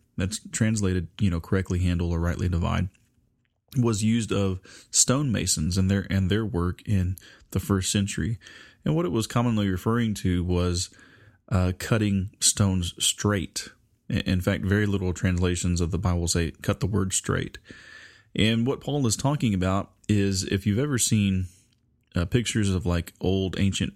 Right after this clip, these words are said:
uh, of ancient ruins, and maybe there's some,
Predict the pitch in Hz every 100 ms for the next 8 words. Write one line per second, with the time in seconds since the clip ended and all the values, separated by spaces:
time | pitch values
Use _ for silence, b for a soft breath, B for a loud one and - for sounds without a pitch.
0 | - 82 80 58 90 104 101 104 95 104
1 | 104 101 95 - B B B B - -
2 | 92 95 98 104 104 95 92 - 85 80
3 | 82 67